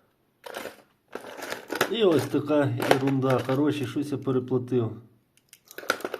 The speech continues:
Пере-, переплатив я на це. Трохи розстроєний, як будто всліпу брав. А от є ще зелена, но толста.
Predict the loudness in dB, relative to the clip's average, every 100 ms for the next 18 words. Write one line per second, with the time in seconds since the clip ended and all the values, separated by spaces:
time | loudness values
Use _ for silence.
0 | -12 _ _ 2 6 4 4 6 6 4
1 | 2 2 2 4 4 4 2 2 0 -4
2 | -4 -8 -12 -8 -6 -6 -8 -10 -6 -4
3 | 0 2 0 2 4 6 6 4 2 -2
4 | -6 -4 -2 0 2 2 2 0 2 0
5 | 0 2 2 2 -2 0 2 2 2 2
6 | -2 -8 -18 -20 -20 _ -2 0 2 2
7 | 0 0 -4